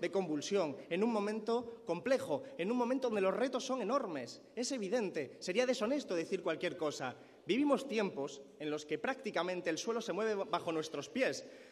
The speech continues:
donde, como dijeron Marx y Engels, todo lo sólido se desvanece en el aire. Son momentos de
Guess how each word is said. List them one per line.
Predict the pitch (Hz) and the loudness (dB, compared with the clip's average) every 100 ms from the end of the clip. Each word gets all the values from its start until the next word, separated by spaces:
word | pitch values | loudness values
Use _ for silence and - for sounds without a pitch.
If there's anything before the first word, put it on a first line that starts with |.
| - | -6
donde, | 147 180 180 | 0 2 4
como | 180 175 | 4 4
dijeron | 170 220 247 | 4 4 4
Marx | 233 233 190 | 4 4 4
y | |
Engels, | 220 180 156 - - - - - | 2 4 2 0 -10 -16 -8 4
todo | 247 254 | 6 8
lo | 202 | 6
sólido | - 233 190 170 | 6 4 6 4
se | 190 175 | 4 2
desvanece | 156 156 185 214 220 220 - - | 4 4 4 0 -2 -2 -4 -2
en | 151 | 0
el | 151 | 2
aire. | 208 175 139 123 - | 2 2 0 -2 -6
Son | - 247 | -4 0
momentos | 233 233 233 233 | 2 0 0 -2
de | 208 185 196 | -2 -2 -2